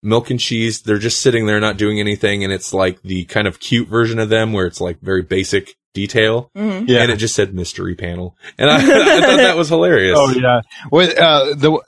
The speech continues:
Speaker 3: and then there's, that made me think of the Truth or Dare, uh, little one.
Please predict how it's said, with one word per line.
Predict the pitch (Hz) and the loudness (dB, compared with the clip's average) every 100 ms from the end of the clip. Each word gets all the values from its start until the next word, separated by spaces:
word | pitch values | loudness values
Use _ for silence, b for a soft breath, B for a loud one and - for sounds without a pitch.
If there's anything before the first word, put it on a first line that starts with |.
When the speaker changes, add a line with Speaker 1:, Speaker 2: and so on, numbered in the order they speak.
| 135 | -6
Speaker 3:
and | 127 139 | -2 0
then | 147 | 2
there's, | 139 120 123 | 2 0 0
that | 135 139 | 0 2
made | 135 | 2
me | 127 | 2
think | 117 131 113 | 0 -2 -2
of | 101 | -2
the | 107 104 | -2 -2
Truth | - 131 120 | -2 -4 -2
or | 120 | -2
Dare, | 107 104 113 123 - _ _ | 0 0 0 -2 -6 _ _
uh, | 120 120 117 110 _ _ _ | 2 4 4 0 _ _ _
little | 123 123 127 | -2 0 2
one. | 123 123 | 2 2